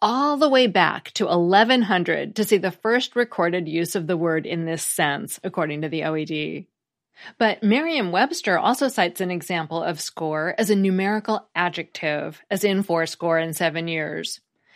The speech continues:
The adjectives threescore and fourscore are considered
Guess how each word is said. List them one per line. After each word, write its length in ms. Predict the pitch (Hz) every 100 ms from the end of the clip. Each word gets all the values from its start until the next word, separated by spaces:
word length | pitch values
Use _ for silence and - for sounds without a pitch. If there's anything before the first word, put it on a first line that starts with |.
| - - -
The 180 | 240
adjectives 580 | 170 214 233 - 208 160
threescore 800 | - 185 247 285 - 285 294 311
and 180 | - 269
fourscore 840 | - 262 269 262 - 175 165 160 -
are 80 |
considered 480 | 190 208 196 185 185